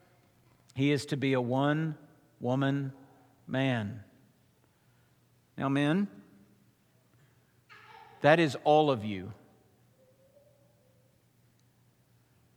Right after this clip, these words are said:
That is all of you. This is not just about pastors or those who will be pastors at some point.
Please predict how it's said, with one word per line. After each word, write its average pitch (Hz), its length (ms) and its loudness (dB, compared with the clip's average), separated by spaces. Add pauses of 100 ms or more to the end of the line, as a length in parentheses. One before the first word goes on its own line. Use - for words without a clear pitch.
(120)
That 147 260 2
is 147 340 0 (400)
all 143 640 2
of 107 240 -6
you. 87 260 -10 (2750)
This 147 160 -4
is 175 160 2
not 190 340 6
just 190 400 4
about 156 400 4
pastors 180 560 2
or 165 100 2
those 165 340 2
who 170 120 2
will 151 240 4
be 170 400 4
pastors 139 580 -2
at 135 140 -2
some 151 300 0
point. 147 420 0